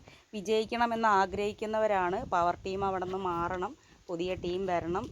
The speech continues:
എന്ന് ആഗ്രഹിക്കുന്നവരാണ്. ഇനി നമുക്ക് എപ്പിസോഡിൽ കാണാം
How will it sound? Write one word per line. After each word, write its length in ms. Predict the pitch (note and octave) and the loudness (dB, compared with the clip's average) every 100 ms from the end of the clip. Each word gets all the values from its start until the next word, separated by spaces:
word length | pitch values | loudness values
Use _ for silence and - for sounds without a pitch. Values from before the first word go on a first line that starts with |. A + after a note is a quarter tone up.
| F#3+ | -6
എന്ന് 180 | F#3+ F3+ | -2 0
ആഗ്രഹിക്കുന്നവരാണ്. 920 | E3 E3 E3 D#3+ E3 E3 D#3+ D3+ D3 - - - | 0 -2 -4 -2 -2 0 0 -2 -4 -6 -6 -4
ഇനി 100 | E3+ | -2
നമുക്ക് 360 | F3 E3+ - | -2 2 2
എപ്പിസോഡിൽ 520 | F3 - E3 F3 F3+ F3+ | 2 -4 -4 -2 -2 -2
കാണാം 380 | F3+ F3 G3 | -2 -2 -6